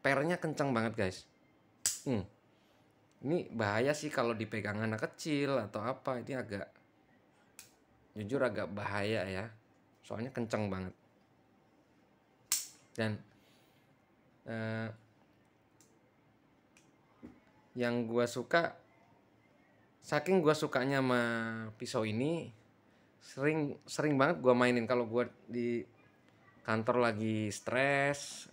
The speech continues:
eh, lagi suntuk, lagi bosen, ya udah gua main-mainin aja nih. Eh, kayak gini-gini, tiba-tiba mainin, tiba-tiba mainin. Ah, tuh kayak gitu.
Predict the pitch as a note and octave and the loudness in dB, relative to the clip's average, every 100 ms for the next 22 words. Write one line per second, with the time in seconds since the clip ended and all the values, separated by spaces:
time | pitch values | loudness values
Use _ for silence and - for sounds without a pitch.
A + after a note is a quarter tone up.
0 | - G2 G2+ G#2 G2+ F#2+ G#2 G2+ G2+ G2+ | -8 -6 -4 -4 -6 -6 -6 -4 -4 -4
1 | G2 F#2 - _ - - - - - A2+ | -6 -8 -10 _ -20 -20 -20 -20 -8 -4
2 | A2 D#3 D#3 A2+ G#2+ A2 G#2+ A2+ A2+ D#3+ | 0 2 2 0 -2 -2 2 2 0 -4
3 | E3 E3 D3+ - - - - G2+ C3 F#3+ | -4 -4 -8 -18 -20 -20 -14 -6 -2 0
4 | C3+ A2 G#2+ G#2+ A2 G#2+ A2+ B2+ F3+ G3+ | 2 2 4 2 2 2 0 -2 -4 -6
5 | F3+ - _ - - _ _ _ _ _ | -8 -14 _ -20 -20 _ _ _ _ _
6 | _ - G#2+ G#2 F#2+ F#2 - _ _ - | _ -8 -2 0 -2 -4 -12 _ _ -20
7 | - - G2+ - E2+ E2 G2+ G2+ G2+ F#2+ | -14 -12 -10 -10 -12 -10 -6 -6 -8 -12
8 | G2 G2 G2 F#2+ F#2 F#2+ F#2 F#2 F#2 F#2 | -10 -6 -4 -4 -6 -6 -6 -6 -6 -8
9 | F2+ F2+ F2+ F2+ - - - - - - | -8 -8 -10 -14 -18 -20 -20 -20 -20 -20
10 | - - - - - - - - G#2 G2 | -20 -20 -20 -20 -20 -20 -20 -16 -14 -10
11 | F#2 G2 F#2+ F#2 F#2 F#2 F#2 F#2 G2 G2 | -6 -4 -4 -6 -8 -8 -8 -10 -12 -14
12 | G#2+ G#2 - - - G2 - - _ _ | -14 -8 -6 -6 -12 -16 -18 -20 _ _
13 | _ _ _ _ _ _ _ _ A2 F#2+ | _ _ _ _ _ _ _ _ -14 -12
14 | E2+ - - - | -12 -16 -18 -16